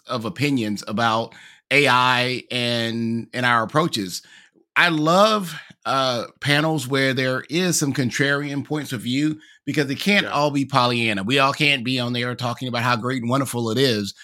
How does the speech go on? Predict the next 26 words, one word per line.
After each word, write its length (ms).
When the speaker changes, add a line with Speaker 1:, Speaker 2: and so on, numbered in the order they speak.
Speaker 1:
without 260
bringing 380
up 160
some 580
possible 840
obstacles 600
or, 160
or 160
opportunities 800
that 180
could 180
challenge 600
the 80
way 440
we 200
do 200
things. 360
So 160
that's 240
one 120
thing 200
that 180
I 140
got 240
from 120
my, 400